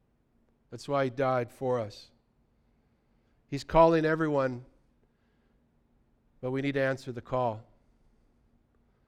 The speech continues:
We need to commit ourselves to Jesus Christ. We need to not only believe he's who he is, but trust that,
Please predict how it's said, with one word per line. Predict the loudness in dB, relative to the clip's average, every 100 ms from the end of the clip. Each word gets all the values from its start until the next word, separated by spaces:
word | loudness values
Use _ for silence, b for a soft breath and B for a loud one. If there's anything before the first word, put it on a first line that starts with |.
| _ _ _ _
We | -4
need | -2
to | -2
commit | -2 0 0
ourselves | 0 2 0 0
to | -4
Jesus | -4 -4 -6
Christ. | 0 2 2 0
We | 0
need | 0 0
to | 0
not | 2 4
only | 2 0
believe | 0 0 0
he's | 0 -4
who | -4 -4
he | 0
is, | 0
but | 0 -6 -8
trust | -4 -2 -2 -6 -8
that, | -8